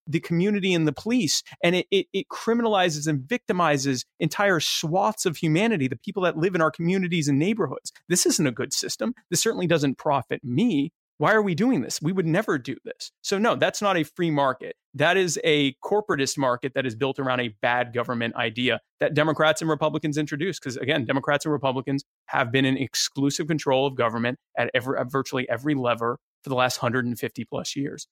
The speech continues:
And libertarians have common sense solutions to end those bad ideas that have led to the harmful, abusive, and inequitable outcomes that they've introduced.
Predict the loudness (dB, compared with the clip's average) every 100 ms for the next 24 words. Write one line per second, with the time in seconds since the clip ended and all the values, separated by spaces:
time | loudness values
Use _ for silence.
0 | _ -6 -4 -2 0 2 2 -2 -4 -2
1 | 0 0 -2 -2 -2 -2 -2 -4 -6 -4
2 | -6 -4 -2 0 2 0 -4 _ _ 0
3 | 0 2 2 2 4 4 2 2 0 0
4 | -2 0 -4 -2 0 0 0 -4 -4 -4
5 | -4 0 0 0 -2 -2 -2 _ -8 -6
6 | 0 0 2 0 0 -2 2 2 0 -2
7 | 0 2 2 0 -4 -4 -6 -4 -4 -4
8 | -6 -6 -6